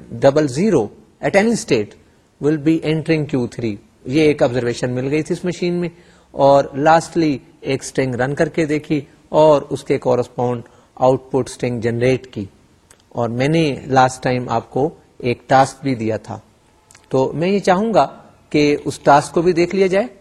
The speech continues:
تو اس کا، اس ٹاسک کا سولوشن دیکھتے ہیں۔ سو ٹاسک تھا کہ build a Mealy machine corresponding to the following sequential circuit۔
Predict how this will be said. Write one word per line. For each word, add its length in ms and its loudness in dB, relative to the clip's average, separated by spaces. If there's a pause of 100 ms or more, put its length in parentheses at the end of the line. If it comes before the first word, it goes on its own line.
(1800)
تو 100 -12
اس 160 -6
کا، 200 8
اس 280 0
ٹاسک 360 4
کا 180 6
سولوشن 500 -2 (180)
دیکھتے 400 -4
ہیں۔ 120 -2 (1080)
سو 60 -4
ٹاسک 420 4
تھا 180 6
کہ 140 0
build 400 2 (300)
a 60 6
Mealy 500 0 (160)
machine 680 0 (380)
corresponding 640 2
to 200 -6
the 120 0 (140)
following 380 2
sequential 720 -2
circuit۔ 720 -4